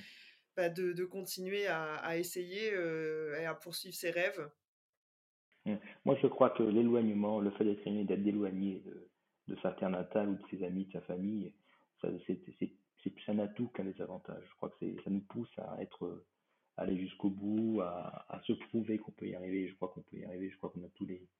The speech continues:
Speaker 2: tous les bons ingrédients pour, pour réussir, à partir du moment où, euh, où on, la motivation est là.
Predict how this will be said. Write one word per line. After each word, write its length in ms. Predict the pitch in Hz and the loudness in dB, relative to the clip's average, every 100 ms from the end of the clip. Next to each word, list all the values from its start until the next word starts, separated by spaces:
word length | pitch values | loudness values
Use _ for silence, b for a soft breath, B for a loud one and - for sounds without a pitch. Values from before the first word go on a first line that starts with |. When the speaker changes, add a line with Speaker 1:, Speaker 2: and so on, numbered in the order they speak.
| _ _ _ _ _ - | _ _ _ _ _ -6
Speaker 2:
tous 100 | 98 | 0
les 120 | 92 | 0
bons 300 | 95 98 95 90 | 2 0 0 -2
ingrédients 480 | 95 95 92 95 | 0 0 0 -2
pour, 360 | - 85 87 85 | -4 -8 -10 -10
pour 180 | - 87 | -8 -6
réussir, 540 | 87 - - 101 110 107 _ _ _ 95 | -8 -8 -2 -2 -2 -10 _ _ _ -8
à 60 | |
partir 300 | - 101 92 | -6 -4 -4
du 100 | 95 | -2
moment 340 | 92 90 98 95 | -4 -4 -4 -4
où, 300 | 85 85 - | -6 -12 -14
euh, 80 | - _ _ _ _ _ 87 | -18 _ _ _ _ _ -6
où 60 | |
on, 380 | 87 87 87 87 - | -6 -6 -8 -10 -2
la 120 | 92 | 2
motivation 580 | 95 - 95 90 - 87 | 2 2 0 0 -2 -4
est 80 | 85 | -4
là. 180 | - | -8